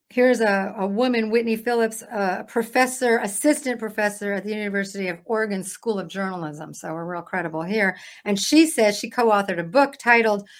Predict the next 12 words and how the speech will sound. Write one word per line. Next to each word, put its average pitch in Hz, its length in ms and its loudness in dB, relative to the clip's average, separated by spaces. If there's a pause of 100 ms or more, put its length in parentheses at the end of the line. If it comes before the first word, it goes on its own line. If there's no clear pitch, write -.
(200)
You 226 340 -2
Are 170 160 -4
Here, 233 600 -2 (460)
a 175 80 -2
field 254 520 2
guide 151 460 -4 (380)
for 170 260 -8
navigating 196 1300 4 (380)
polarized 240 880 4
speech, - 580 -6 (760)
conspiracy 262 840 0
theories, 202 500 -4